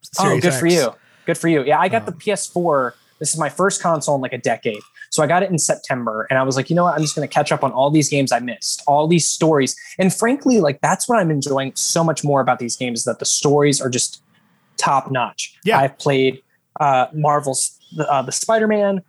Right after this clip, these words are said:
Speaker 2: I've played, uh, the sequel, the Miles Morales.
Speaker 1: Oh, dude, the, se-, the, they're fantastic.
Speaker 2: Uh, well, the first one blew me out, out, out of the water, and that was one of the first games I played. So, like, I,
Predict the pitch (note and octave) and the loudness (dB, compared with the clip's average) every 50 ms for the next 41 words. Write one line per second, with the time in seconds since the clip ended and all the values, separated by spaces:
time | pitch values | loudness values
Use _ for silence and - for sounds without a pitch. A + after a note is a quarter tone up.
0 | _ _ _ _ - D3 C#3+ C#3 C#3 - - C#3 C3 B2+ B2 A#2 - C3+ B2+ B2 | _ _ _ _ 0 0 0 0 -2 -4 -4 -4 -4 -4 -6 -6 -2 0 0 0
1 | B2 B2 C3 D3 C#3 D3 - C#3+ - - - G#3 - - F3+ F3 D3+ C3+ C#3 B2 | 0 -4 -6 -2 -2 -2 0 0 0 0 2 0 2 2 2 2 2 2 0 -2
2 | A#2 C3+ C#3+ C#3 C3+ - C3 C3+ D#3 E3+ E3+ E3 D#3+ A#3 G#3 E3+ D3 E3+ F#3+ E3 | 0 -2 -2 -2 -2 -2 -2 0 0 0 2 2 4 4 4 4 2 0 -2 -2
3 | C#3 D#3 D#3 - G#3+ F#3+ F3 E3 D3+ D3 C#3 C#3 F3 F#3+ F#3 - D3+ A#2 - C#3 | -2 -4 -6 -4 -2 -2 -2 -2 -2 -4 -4 -4 -4 -4 -2 -2 -4 -4 -2 -4
4 | C#3 A#2 A2+ - - E2+ - _ - - _ _ _ _ _ - E3 D#3 D3 D3 | -4 -4 -4 -8 -12 -16 -20 _ -20 -20 _ _ _ _ _ -2 0 0 0 0
5 | C#3+ C#3+ D3 C#3+ C#3 C#3+ - A3+ B3+ A3+ - - D#3 C#3+ C3 B2 A#2 A#2+ _ - | 0 0 -2 -2 -2 -2 0 0 0 0 0 -2 -4 -4 -4 -6 -10 -16 _ -4
6 | D3 D3+ D#3+ D#3+ D3 C#3+ C3+ C3 B2 A#2 - - - C3+ B2 A#2 A2+ - C#3 B2+ | -2 0 0 0 0 0 0 0 0 0 -2 0 0 0 2 0 0 0 0 0
7 | A#2 A2+ A2 A#2 B2 A#2 G#2+ G#2+ G#2+ A2 A#2+ D3 E3 F#3+ G3+ E3 - F3+ D#3+ C3+ | 0 -2 -4 -4 -2 -2 -2 -4 -6 -4 0 2 2 2 2 2 0 0 -2 -2
8 | B2 - - D3+ C3 - - C3 B2+ A#2+ G#2 - _ - B2 A2 G#2 G2 - - | -4 -2 -2 -2 -2 -2 -4 -4 -4 -4 -6 -8 _ -2 -2 -2 -2 -6 -8 -6
9 | - - C#3 B2 A2+ A2+ G#2+ G#2+ G#2 - C3+ C3 B2+ B2 B2 A#2+ A#2 | -2 0 2 2 2 2 0 -2 -2 -2 0 2 2 2 2 0 0